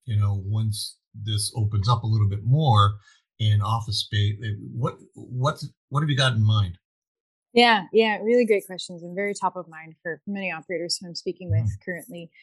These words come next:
Speaker 2: We've, we had, we were always remote friendly. And so when we moved remote first as a business, the transition was a gentle one because that was the case. We had systems in place, et cetera, to be able, that we could lean into. Uh, that was, that was advantageous.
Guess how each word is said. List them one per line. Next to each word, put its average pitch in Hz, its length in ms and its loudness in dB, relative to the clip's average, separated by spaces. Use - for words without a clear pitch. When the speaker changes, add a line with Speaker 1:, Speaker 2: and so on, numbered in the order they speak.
Speaker 2:
We've, 269 320 10
we 277 160 10
had, 294 220 12
we 277 100 12
were 311 120 12
always 220 300 10
remote 202 320 0
friendly. 226 520 -2
And 214 120 -2
so 208 200 0
when 208 100 -2
we 240 140 2
moved 233 460 0
remote 196 340 -12
first 196 400 -6
as 175 100 -12
a 170 40 -18
business, 240 580 -2
the 220 160 0
transition 214 600 -2
was 190 140 -8
a 180 60 -14
gentle 180 340 -6
one 262 280 2
because 202 240 -4
that 170 140 -8
was 175 120 -14
the 165 60 -14
case. 180 420 -2
We 196 80 -4
had 185 180 -2
systems 180 400 -6
in 156 100 -6
place, - 460 -2
et - 60 -6
cetera, 160 340 0
to - 120 -14
be 165 120 -6
able, - 300 -8
that 190 100 2
we 190 60 0
could 196 140 -8
lean 170 220 -8
into. 247 420 -4
Uh, 175 260 4
that 233 140 10
was, 226 220 6
that 214 120 10
was 208 200 2
advantageous. 196 640 0